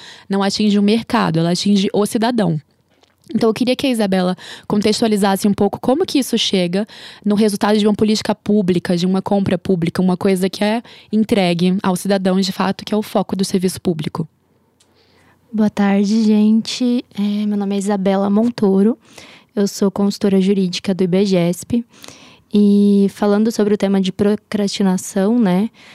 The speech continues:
Speaker 2: é, com relação à gestão pública, então, todo, todo o serviço público, ele supõe um impacto social, né?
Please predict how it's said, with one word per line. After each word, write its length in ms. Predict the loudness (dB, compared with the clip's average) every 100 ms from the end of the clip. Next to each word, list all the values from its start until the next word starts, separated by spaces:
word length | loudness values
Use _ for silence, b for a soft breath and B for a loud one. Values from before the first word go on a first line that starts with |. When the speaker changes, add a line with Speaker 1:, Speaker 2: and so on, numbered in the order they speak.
| B B
Speaker 2:
é, 340 | -2 0 2 0
com 200 | 0 2
relação 380 | 2 2 2
à 80 | 2
gestão 440 | 2 -2 -2 -4 -2
pública, 760 | 0 0 2 0 0 -4 -4 -8 B B B B
então, 360 | -2 0 0 -2 0
todo, 320 | 0 2 -2
todo 220 | 0 0
o 60 | 0
serviço 420 | 0 0 -2 -4
público, 420 | -2 0 0 0
ele 140 | -2
supõe 400 | -2 -2 0 2
um 80 | 2
impacto 600 | 2 0 0 0 -4 -6
social, 640 | -2 -4 -4 -2 0 2 2
né? 240 | 0